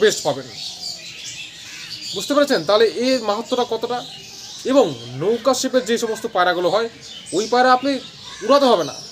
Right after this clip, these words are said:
আপনি ছেড়ে দেবেন বাইরে, just বাইরে ছেড়ে দেবেন, ওই পায়রা দেখবেন ওইখান থেকে উড়া শুরু করে দেবে। ওই শেপের পায়রাগুলোর বডি স্ট্রাকচারই এমন হয়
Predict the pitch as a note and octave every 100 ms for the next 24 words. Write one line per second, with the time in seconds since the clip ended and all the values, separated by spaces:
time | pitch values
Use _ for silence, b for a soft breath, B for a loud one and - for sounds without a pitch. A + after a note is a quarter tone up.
0 | - - - - D#3+ C4 C4 - - C#4+
1 | C#4 B3+ F3+ C#3 D#3+ D3 B2+ A#2 - -
2 | C3+ B2+ D#3 A3 A3+ B3+ C4+ A#3 D3+ B2+
3 | _ - _ _ - A3 A#3+ A#3+ A#3+ A#3+
4 | B3 C#4 B3+ B3 B3 B3+ A#3 F3+ F#3 D#3+
5 | C#3 C3+ C3+ - - - - - - -
6 | - - - - - - A#3 C4+ - C4+
7 | C4+ - G3 G#3+ A3+ A#3 A3 A3 - -
8 | - - - - - - C3 B2 F3 B3+
9 | A#3+ - B3 C#4+ D4 C#4 B3 G#3 B3